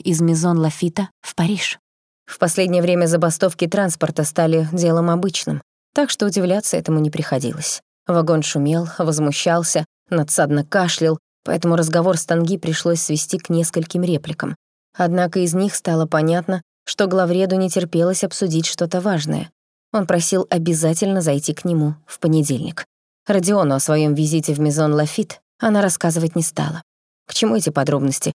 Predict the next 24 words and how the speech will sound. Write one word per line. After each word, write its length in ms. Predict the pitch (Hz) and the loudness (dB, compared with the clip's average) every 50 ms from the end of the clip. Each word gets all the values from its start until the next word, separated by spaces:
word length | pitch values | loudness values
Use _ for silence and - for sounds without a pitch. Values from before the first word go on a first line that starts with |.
| _ | _
если 300 | - 180 170 160 - 175 | 0 0 2 2 2 2
дальнейшей 480 | 160 156 156 156 156 160 160 156 - 165 | 2 2 2 4 4 2 2 2 0 0
разработкой 560 | 160 147 147 156 151 147 165 160 - - 151 | 0 0 0 0 2 2 0 0 0 -2 -2
темы 340 | 147 - 165 170 196 190 160 | 0 0 0 2 2 2 2
он 80 | 151 | 2
заниматься 640 | 143 147 151 147 147 147 151 156 151 - - 160 151 - | 0 0 0 0 2 2 0 0 0 -2 -2 -2 -4 -2
не 160 | - 180 175 170 | -2 0 0 2
намерен? 560 | 175 175 175 175 156 135 143 143 143 151 147 _ _ _ _ _ _ _ _ _ _ _ - | 2 2 2 2 2 0 0 -2 -4 -4 -6 _ _ _ _ _ _ _ _ _ _ _ -2
По 100 | - 208 | 0 2
большому 380 | 180 185 175 - - 185 170 | 2 2 2 2 0 0 0
счету, 320 | 175 - - 214 202 - 185 | 0 0 0 -2 0 0 0
они 220 | 170 160 170 175 | 0 2 0 0
теперь 340 | 165 - 175 170 190 175 165 - | -2 -4 -4 -2 -2 -2 -2 -2
и 60 | - | -2
ей 320 | 151 175 165 185 233 233 190 | -2 0 0 0 0 -2 0
были 280 | 151 151 139 139 135 - _ - | -2 -2 -2 -2 -4 -8 _ -2
не 180 | 175 165 147 | 0 2 2
нужны. 420 | 147 151 156 147 147 147 135 131 139 _ _ _ _ - | 2 2 2 2 0 0 -2 -2 -4 _ _ _ _ -4
Однако 360 | - 151 143 151 151 151 165 | -2 0 2 2 2 2 2
на 100 | 151 151 | 2 2
следующий 460 | 151 - 156 156 165 170 170 - 208 | 2 2 0 0 0 0 -2 -2 -2
день 200 | 180 185 190 190 | -2 0 0 0
ситуация 600 | 180 - - 160 - 156 147 147 147 - - 160 | 0 -2 -2 -2 0 0 0 0 -2 0 0 0
изменилась. 800 | 156 - - 185 165 175 180 175 165 143 131 123 127 - - - | 0 0 -2 -2 0 0 2 2 2 0 0 -2 -4 -6 -6 -8